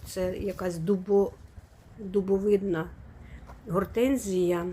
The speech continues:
Хочу подивитися в інтернеті, що це за сорт, як, як він виглядає. І, може,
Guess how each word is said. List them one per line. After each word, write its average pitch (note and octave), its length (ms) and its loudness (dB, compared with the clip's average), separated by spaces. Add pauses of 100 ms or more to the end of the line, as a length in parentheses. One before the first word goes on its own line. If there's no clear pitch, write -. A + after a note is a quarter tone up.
(360)
Хочу G3+ 240 -6
подивитися F#3+ 480 -2
в - 20 4
інтернеті, G3 560 0
що - 220 -4
це F3+ 140 -8
за F#3 140 -6
сорт, A#3+ 340 -4
як, F3+ 220 -6
як G3 300 -2
він F#3 120 -2
виглядає. G3 640 -2 (680)
І, G3 320 4
може, G3+ 600 0